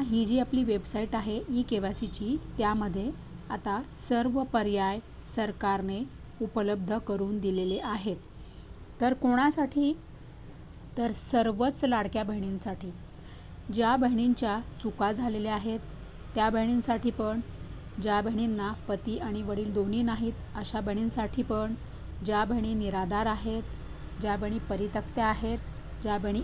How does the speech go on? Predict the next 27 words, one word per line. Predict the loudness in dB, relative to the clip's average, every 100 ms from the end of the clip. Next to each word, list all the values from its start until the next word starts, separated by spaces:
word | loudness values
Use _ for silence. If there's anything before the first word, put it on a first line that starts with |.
| 0
एकल | 0 2 4
आहेत | 4 2 0 -2 -4 -8 -10 -10 -6
आणि | -4 0
ज्या | 2 2
बहिणी | 2 2
विधवा | 2 2 2
आहेत | 2 0 -4 -8 -12 -12 -12 -6
आणि | 0 2 2 2
ज्या | 2 4
बहिणींना | 4 4 4
पती | 4 0 2 0
आणि | 2 0
वडील | 0 0 0
दोन्ही | 4 4 4
आहेत. | 4 0 -6 -10 -14 -14 -14 -14 -14 -14 -14 -14 -14 -14 -14 -2
तर | 2 2 2
अशा | -2 0 0 0 -2 -2
सगळ्या | 0 0 0 0 2
लाडक्या | 2 0 -2 -4
बहिणींसाठी | -4 -2 -2 -2 -4 -4 -4 -6 -6 -12 -6
ई | 0 2
केवायसी | 2 0 0 -4 -4 -6 -6 -4
कशी | -4 0 0
करायची | 2 2 0 -2 -4 -4 -6 -14 -12 -6
असे | -4 -2 -2 -4 0
सर्व | 2 4 2 2
पर्याय | 2 0 0 0 -2